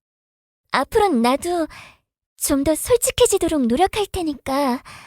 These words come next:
계속, 계속 이렇게 다정하게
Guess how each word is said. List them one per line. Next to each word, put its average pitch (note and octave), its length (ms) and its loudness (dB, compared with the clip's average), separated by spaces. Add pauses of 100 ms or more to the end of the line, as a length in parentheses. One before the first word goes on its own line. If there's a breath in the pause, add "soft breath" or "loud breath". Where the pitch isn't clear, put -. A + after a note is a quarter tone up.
(1400 loud breath)
계속, C#4+ 680 -6 (1400 loud breath)
계속 E4+ 480 0 (100)
이렇게 D4 640 -4 (1120 loud breath)
다정하게 D#4+ 920 -4